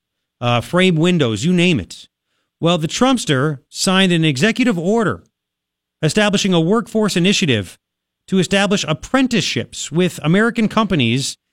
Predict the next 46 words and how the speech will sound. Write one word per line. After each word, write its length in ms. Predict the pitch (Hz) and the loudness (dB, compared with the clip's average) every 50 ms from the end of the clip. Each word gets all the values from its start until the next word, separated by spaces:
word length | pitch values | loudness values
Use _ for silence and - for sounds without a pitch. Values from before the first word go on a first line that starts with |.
| _ _ - | _ _ -2
and 160 | 151 165 160 | -2 -2 0
on-the-job 580 | - 151 185 214 226 233 190 190 214 208 190 - | 0 2 2 2 2 2 2 0 0 0 -2 -2
training 320 | - 214 214 214 208 185 | -2 0 0 2 0 0
for 140 | - 196 196 | 0 0 0
American 400 | 196 202 202 202 - 202 190 196 | 2 2 0 0 0 0 0 0
workers, 400 | 214 220 - - 156 120 - - _ _ _ _ | 0 0 -2 -2 -2 -4 -4 -6 _ _ _ _
whether 260 | - 196 196 190 180 | -2 -2 0 0 0
it's 120 | 170 123 120 | 0 0 0
young 220 | 151 196 233 233 | 0 2 2 2
people 360 | - - 233 233 240 240 240 196 | 0 0 0 0 0 0 0 0
that 120 | 185 147 | 0 -2
just, 220 | 131 185 180 - - _ | -2 -2 -4 -4 -6 _
you 120 | - 190 208 | -4 -2 -2
know, 120 | 208 175 131 113 - | -2 -2 -4 -6 -8
college 260 | - 147 175 190 175 | -6 -4 -2 -2 0
isn't 160 | 185 170 180 | 0 -2 -2
for 140 | - 170 156 | -2 0 0
them. 260 | 160 185 170 120 101 | 0 0 0 0 -2
They're 100 | 98 113 | -2 -2
not, 260 | 117 135 151 156 - _ _ _ _ _ _ _ _ _ _ _ _ _ _ _ | -2 -2 -2 -4 -6 _ _ _ _ _ _ _ _ _ _ _ _ _ _ _
they're 100 | - 123 | -10 -4
good 160 | 120 160 185 | -2 0 0
with 80 | 180 175 | 0 0
their 160 | 190 196 175 | 0 0 0
hands. 500 | 135 151 175 190 180 143 110 95 - - | 2 2 2 2 2 0 -2 -4 -6 -10
It, 180 | 117 113 - _ _ _ _ _ _ _ _ _ _ _ - | -14 -16 -18 _ _ _ _ _ _ _ _ _ _ _ -4
they 100 | 131 151 | -2 -2
don't, 220 | 170 147 135 139 | 0 -2 -2 -2
they 100 | 160 180 | 0 0
have 200 | 175 156 147 143 | 0 -2 -2 -2
no 180 | 185 208 190 151 | 0 0 0 0
urge 240 | 175 202 208 - | 0 0 0 -2
to 60 | - 160 | -2 -2
go 60 | 185 | -2
to 60 | 170 | 0
college. 260 | - 202 190 165 - - _ | 0 0 0 -2 -4 -6 _
Fine. 500 | - 233 254 269 277 254 165 107 - _ _ _ _ _ _ _ _ _ _ _ _ _ _ _ _ _ _ _ _ _ _ - | 0 2 2 4 2 2 0 -2 -4 _ _ _ _ _ _ _ _ _ _ _ _ _ _ _ _ _ _ _ _ _ _ -8
We 260 | 143 147 196 226 240 | -2 0 2 2 2
need 280 | 233 226 226 233 220 170 | 2 2 2 2 2 2
these 200 | 196 208 196 - | 2 0 0 0
kinds 240 | - 214 196 196 170 | 0 0 0 0 0
of 80 | 180 | 0
workers 360 | 170 185 196 180 156 175 143 143 | 0 0 0 0 0 0 0 2
in 140 | 175 175 | 2 2
here. 340 | 147 135 113 101 95 98 - _ _ _ _ _ _ | 2 2 0 0 -2 -6 -10 _ _ _ _ _ _
One, 480 | 143 151 202 226 220 208 165 135 - | -2 0 2 2 2 0 0 -4 -8